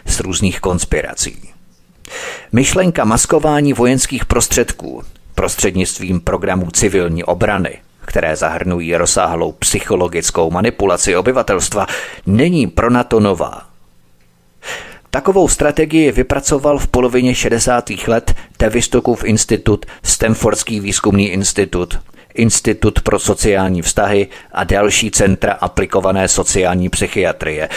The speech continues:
která jsou ve správní radě Římského klubu.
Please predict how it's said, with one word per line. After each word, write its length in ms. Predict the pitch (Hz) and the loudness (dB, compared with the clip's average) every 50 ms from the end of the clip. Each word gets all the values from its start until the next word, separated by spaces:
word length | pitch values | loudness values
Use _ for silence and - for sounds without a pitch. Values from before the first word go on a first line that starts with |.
| - - - - | -10 -10 -12 -10
která 320 | - - 104 92 90 87 85 | -4 -2 0 0 0 0 0
jsou 400 | - - - 110 104 107 110 104 | 2 2 4 4 4 4 4 4
ve 140 | 95 92 90 | 2 0 0
správní 600 | - - - 101 95 92 87 90 92 87 87 87 | 0 0 0 0 0 0 0 0 0 -2 0 0
radě 380 | 95 98 98 101 104 101 98 - - - | 0 0 0 2 2 0 0 -2 -6 -6
Římského 600 | 76 - - 95 92 87 - - 107 98 95 101 95 | -4 -2 0 0 0 0 2 2 2 2 2 0 0
klubu. 400 | - - 95 85 80 64 - | 0 0 0 0 0 -4 -8